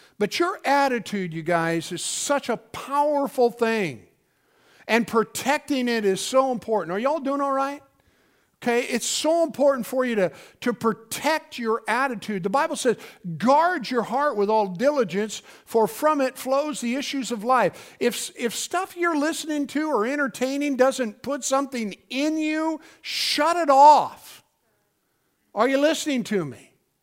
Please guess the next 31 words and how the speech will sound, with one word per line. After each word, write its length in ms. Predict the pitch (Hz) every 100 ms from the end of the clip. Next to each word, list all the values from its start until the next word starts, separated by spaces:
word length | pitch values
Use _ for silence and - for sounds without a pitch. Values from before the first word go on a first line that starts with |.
| _ _ _ _ _
And 160 | 202 -
find 360 | 254 294 294
something 460 | - 285 285 285 240
that 240 | 226 220
is 380 | 269 320 320 190
going 420 | 196 233 226 226
to 360 | - 226 220 226 - -
contribute 760 | - 233 226 - 285 240 233 -
to 560 | - 302 220 175 190 - - _
your 640 | 160 190 196 196 208 202 - _
success. 840 | - 262 247 - 285 143 - - - - _ _ - -
You 120 | 247
know, 120 | 220
most 300 | 202 220 214
of 60 | 202
you 80 |
know 160 | 202 196
I'm 120 | 190
a 60 | 196
pilot, 500 | 190 170 180 214 - - - -
and 140 | 196
there's 220 | 240 226
a 80 | 196
striking 680 | - - 269 294 285 262 214
similarity. 880 | - 247 220 202 202 180 165 170 180 - - -
We 140 | 240
have 340 | 262 277 233 196
in 180 | 196 220
the 80 | 196
cockpit, 640 | - 196 196 196 170 160
there's 400 | 156 147 143 -